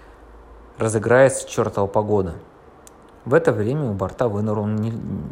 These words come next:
дельфин. Хм, поглядите на нахала. Под самым носом вертится. Говорят, что тролли часто принимают вид м-,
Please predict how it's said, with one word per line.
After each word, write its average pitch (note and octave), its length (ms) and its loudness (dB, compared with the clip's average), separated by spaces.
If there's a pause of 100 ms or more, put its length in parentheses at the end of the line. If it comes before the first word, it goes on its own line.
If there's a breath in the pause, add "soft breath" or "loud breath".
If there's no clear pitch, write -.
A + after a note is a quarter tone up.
(380)
дельфин. G#2+ 520 -6 (180)
Хм, C#3+ 180 2 (140)
поглядите A2+ 480 -2
на G2 120 -2
нахала. G#2 480 0 (400 loud breath)
Под G2 120 -2
самым C3+ 380 2
носом C3 400 -2
вертится. A#2 540 -2 (520 loud breath)
Говорят, B2 280 6
что C3 160 0
тролли D#3+ 500 2
часто C#3+ 360 -2
принимают A2+ 600 0
вид A2+ 220 -2
м-, G#2+ 200 -2